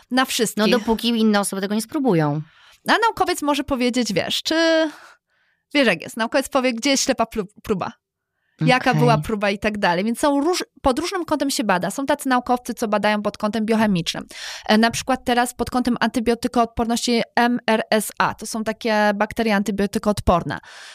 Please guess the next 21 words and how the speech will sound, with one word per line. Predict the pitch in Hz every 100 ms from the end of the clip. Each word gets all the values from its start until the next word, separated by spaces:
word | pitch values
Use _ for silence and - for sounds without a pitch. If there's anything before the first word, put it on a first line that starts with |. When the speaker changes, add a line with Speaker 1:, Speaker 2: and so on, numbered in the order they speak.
| -
Speaker 1:
E, | 190 190 185 185 -
też | - 254
się | 240
bada | 202 196
olejki | - 196 190 190
eteryczne. | 185 180 165 - 165
Co | - 233
zrobić, | 233 226 220 208
żeby | 220 208 208 202 202 202 -
ten | 175 - - -
Speaker 2:
Skomplikowane | - 349 269 277 226 190
to |
Speaker 1:
To | 170
Speaker 2:
jest. | 151
Speaker 1:
jest, | 415 -
przepraszam, | 440 403 339 302 262 254 294
że, | 339
przepraszam, | - 415 339 277
Speaker 2:
A | 285
proszę |
cię, | 349